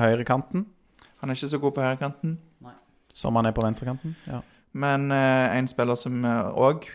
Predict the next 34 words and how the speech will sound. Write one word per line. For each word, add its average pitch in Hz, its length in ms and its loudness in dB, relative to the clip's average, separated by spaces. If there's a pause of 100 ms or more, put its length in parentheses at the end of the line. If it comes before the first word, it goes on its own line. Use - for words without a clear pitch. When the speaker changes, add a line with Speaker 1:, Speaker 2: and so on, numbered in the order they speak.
(160)
Speaker 2:
kanskje 131 400 -4
kunne 120 180 -4
stått 120 260 -4
her, 139 200 2
er 117 140 2
jo, 117 340 6
eh, 117 280 2
Niklas 117 340 -4
Sandberg. 107 460 0 (420)
Speaker 3:
Ja. 110 160 -4 (280)
Speaker 2:
Jeg 127 140 -4
tror 123 160 0
han 117 200 2
starter 101 560 -2
på - 140 -6
høyrekanten. 104 600 -6 (260)
Speaker 1:
Enig. 104 320 0 (340)
Speaker 2:
Så - 140 -14
jeg - 40 -8
tror, 131 320 6
eh, 113 580 2
n-, 110 580 -4
når 113 160 -2
vi 120 60 -4
kommer 120 240 0
til 120 100 -4
tolvte 107 280 -2
mars, 185 320 4
og - 80 0
gjerne 117 220 4
også 123 500 2
nå 113 400 0
på 107 260 -2
søndag 160 500 -4